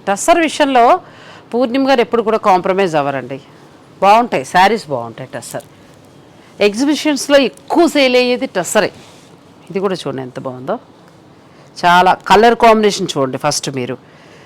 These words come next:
మనం రెగ్యులర్గా చూసే టస్సర్ చీరలా కాదు, చాలా వేసుకుంటే అంటూ ఉంటారు కదా మీరు, "చీర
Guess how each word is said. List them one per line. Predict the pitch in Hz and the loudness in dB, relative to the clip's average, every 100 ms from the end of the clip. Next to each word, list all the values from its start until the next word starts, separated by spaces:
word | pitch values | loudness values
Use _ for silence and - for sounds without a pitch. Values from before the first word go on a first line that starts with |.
| - - | -8 0
మనం | 220 214 202 | 0 2 0
రెగ్యులర్గా | 185 240 240 254 - | 0 -2 0 0 0
చూసే | 226 233 220 | -4 -4 -2
టస్సర్ | 208 - 220 202 | -4 -4 -6 -4
చీరలా | 208 175 175 156 131 | -4 -4 -4 -4 -6
కాదు, | 120 123 - - | -8 -10 -18 -12
చాలా | - 190 233 277 294 226 | -4 2 4 4 4 2
వేసుకుంటే | 226 226 302 254 285 254 226 208 | 2 0 -6 0 0 2 2 0
అంటూ | 202 285 247 | 0 -2 -2
ఉంటారు | - 202 | -2 -2
కదా | 175 160 | -2 -2
మీరు, | 165 165 - - - - | -4 -6 -16 -20 -12 -2
"చీర | 233 | 2